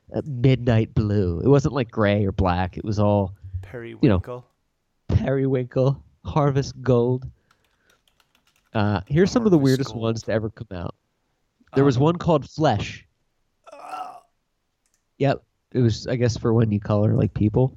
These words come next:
Speaker 1: but it was called Flesh.
Speaker 2: Okay. Peach I used to go to, but Flesh, fine.
Speaker 1: Peach,
Speaker 2: Maybe
Speaker 1: Indian
Speaker 2: they
Speaker 1: ra-,
Speaker 2: call it
Speaker 1: it
Speaker 2: s-, white guy skin.
Speaker 1: Yeah,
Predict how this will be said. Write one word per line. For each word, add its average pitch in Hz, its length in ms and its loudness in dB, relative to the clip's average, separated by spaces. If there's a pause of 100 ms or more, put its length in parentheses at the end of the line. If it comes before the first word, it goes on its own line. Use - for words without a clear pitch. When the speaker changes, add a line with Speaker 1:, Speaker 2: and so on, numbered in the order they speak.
Speaker 1:
but 120 100 -2
it - 40 -4
was 110 120 -6
called 127 280 -2
Flesh. - 440 -6 (840)
Speaker 2:
Okay. 147 440 -8 (240)
Peach 160 420 -12
I 143 80 -10
used 131 340 -14
to 117 60 -18
go 113 220 -12
to, 127 320 -16
but 127 220 -20
Flesh, 113 520 -20
fine. 117 380 -18 (500)
Speaker 1:
Peach, - 360 -4 (100)
Speaker 2:
Maybe 123 260 2
Speaker 1:
Indian 131 100 2
Speaker 2:
they 127 100 2
Speaker 1:
ra-, 123 40 2
Speaker 2:
call 147 140 -10
it - 80 -2
Speaker 1:
it 160 80 6
Speaker 2:
s-, - 240 -4 (440)
white 127 300 -14
guy 113 220 -12
skin. 104 600 -18 (680)
Speaker 1:
Yeah, 160 200 4